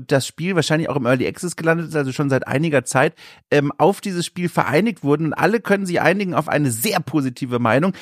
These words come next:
Das ist schon ganz schön ungeheuerlich zur Visualisierung nochmal. Ne? Wir alle haben Herr der Ringe Teil zwei gesehen und wir erinnern uns an diesen Panoramaschuss von den Wellen von Helms Klamm hinunter ins Tal. Und da standen eine Menge Urukais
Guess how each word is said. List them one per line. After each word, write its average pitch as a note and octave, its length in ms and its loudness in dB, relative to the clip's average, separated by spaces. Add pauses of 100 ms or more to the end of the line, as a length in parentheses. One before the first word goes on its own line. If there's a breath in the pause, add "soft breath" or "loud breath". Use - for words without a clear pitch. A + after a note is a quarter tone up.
Das D#3 220 2
ist B3 160 -2
schon B3 180 0
ganz G3 200 0
schön A#3 120 -6
ungeheuerlich F#3+ 720 0
zur F3 160 -6
Visualisierung F#3+ 680 0
nochmal. G#3+ 400 0 (240 loud breath)
Ne? G#3+ 220 0
Wir F#3+ 180 2
alle G3 340 4
haben C#3 220 0
Herr D#3 160 4
der F#3 160 2
Ringe E3+ 220 -4
Teil B2+ 200 -4
zwei D3 300 0
gesehen F#3+ 400 -2 (220 loud breath)
und C3+ 100 -6
wir C#3+ 120 2
erinnern G3+ 280 2
uns - 180 -4
an D#3 180 0
diesen D3 220 -2
Panoramaschuss D#3+ 1160 -2
von D3+ 300 0
den C#3 200 0
Wellen D#3+ 340 4
von E3+ 200 -4
Helms C#3+ 340 0
Klamm E3+ 300 2
hinunter F3+ 480 0
ins - 220 -4
Tal. C3 380 2 (380 loud breath)
Und D#3+ 220 2
da G3 180 6
standen G3 440 -2
eine C#3+ 120 0
Menge C#3 380 4 (180)
Urukais B2 680 0